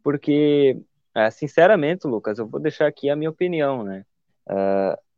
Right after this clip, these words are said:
eu vejo que nós temos as empresas dizendo que não tem diesel, dizendo que não tão suportando, que não tem dinheiro, e nós temos a população que tá pagando, tá pagando por um serviço que não tem.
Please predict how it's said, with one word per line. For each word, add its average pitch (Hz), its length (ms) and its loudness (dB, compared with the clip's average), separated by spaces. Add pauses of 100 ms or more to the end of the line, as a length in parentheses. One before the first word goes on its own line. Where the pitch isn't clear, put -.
eu 131 140 2
vejo 160 400 4
que 139 200 0
nós 123 240 -2
temos 110 480 -2 (760)
as 117 200 4
empresas 165 460 4
dizendo 151 240 -2
que 139 100 -6
não 127 160 -2
tem 123 240 -2
diesel, 135 540 2 (180)
dizendo 117 280 -6
que 110 340 -8 (120)
não 127 300 2
tão 147 240 0
suportando, 113 680 -2
que 143 120 -4
não 123 280 -2
tem 147 240 -2
dinheiro, 123 520 -2 (300)
e 160 80 -2
nós 160 160 2
temos 165 220 2
a 165 80 4
população 156 880 0 (100)
que - 80 -20
tá 131 180 4
pagando, 151 800 4
tá 165 100 4
pagando 151 360 2
por 160 160 -2
um 160 60 -4
serviço 139 400 -4
que 151 80 -8
não 165 200 -4
tem. 117 320 0